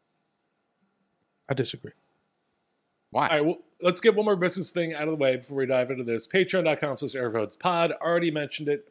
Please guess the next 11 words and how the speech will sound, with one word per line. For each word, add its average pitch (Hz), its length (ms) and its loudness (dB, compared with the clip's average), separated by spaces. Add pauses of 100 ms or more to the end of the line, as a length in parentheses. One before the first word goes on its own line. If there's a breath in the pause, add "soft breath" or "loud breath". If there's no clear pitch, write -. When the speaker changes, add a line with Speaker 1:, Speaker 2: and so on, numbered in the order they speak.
(120)
Speaker 3:
Five 165 180 0
dollars 156 260 -2
a 143 40 -6
month 123 260 -8
gets 120 220 -8
you 110 60 -14
bonus 139 380 -4
episodes, 131 540 -6
gets 131 320 -6
you, 117 240 -4
uh, 104 320 -2